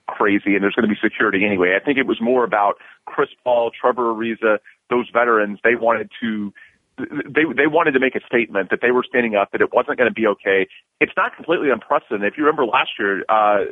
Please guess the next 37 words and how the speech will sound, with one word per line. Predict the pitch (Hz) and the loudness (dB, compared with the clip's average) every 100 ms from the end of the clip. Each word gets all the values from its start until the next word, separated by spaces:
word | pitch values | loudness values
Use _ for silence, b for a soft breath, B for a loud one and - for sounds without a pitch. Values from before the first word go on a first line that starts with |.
| 95 | -4
there | 139 | -4
was | 131 | -4
a | 147 | -8
situation | - 127 123 117 | -2 0 0 -4
in | 107 | -2
Dallas | 110 127 131 95 - _ _ - | 0 2 2 0 -4 _ _ -4
where | 123 | -4
Trevor | - 127 127 117 | 0 0 2 2
Ariza | 113 110 107 | 2 0 -2
tried | - 110 | 0 -2
to, | 107 - - - | -4 -8 -16 -2
tried | 117 107 104 | 0 0 -4
to, | 117 107 | -6 0
uh, | 101 | 0
meet | 101 107 - | 0 -6 -6
someone | - 110 101 95 - | -6 -2 -2 -2 -2
after | 110 - 113 | -4 -4 -12
the | 92 | -6
game. | 101 92 85 b b | -2 -2 -4 b b
And | - 131 | -2 0
again, | 139 151 | 2 0
I | 107 | 0
think | 127 | -2
it's | 123 | -4
the | 107 - | -4 -2
same | 123 | -4
type | - 117 110 | 0 0 0
of | _ | _
thing. | - 131 98 | 0 2 2
I | |
don't | 101 113 | 0 -2
think | 120 | -8
he's | 113 110 | -8 -2
actually | 110 - 113 | -2 -2 -6
looking | 101 117 - 107 - b _ | -2 -2 -2 -6 -6 b _
for | 117 | -2
the | 104 | 0